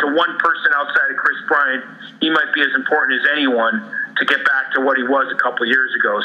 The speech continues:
So, um, I, I think, yeah, I, I think a backup catcher makes sense if they, especially if they want some leadership. They could check a couple boxes there.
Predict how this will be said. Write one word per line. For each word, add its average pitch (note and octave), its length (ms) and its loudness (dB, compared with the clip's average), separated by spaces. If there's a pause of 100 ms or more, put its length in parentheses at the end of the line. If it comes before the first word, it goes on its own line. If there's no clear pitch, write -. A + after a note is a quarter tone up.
(120)
So, D3+ 80 2 (580)
um, C3+ 560 -2
I, D3 80 0
I D3+ 400 0
think, F3+ 120 -2 (200)
yeah, B3+ 140 2
I, F#3+ 180 0
I G3+ 320 0
think F#3+ 160 -2
a E3+ 320 0
backup E3 320 -2
catcher D3+ 320 0
makes C3+ 160 -4
sense D3 380 0
if - 100 -2
they, C#3 80 2
especially D3 640 0
if - 80 -4
they C#3 80 2
want C3+ 240 0
some C3+ 160 2
leadership. C#3 400 2 (460)
They C#3+ 80 2
could C#3 160 2
check C3 160 0
a C3 80 -2
couple C#3 240 0
boxes B2+ 400 2 (160)
there. B2 280 2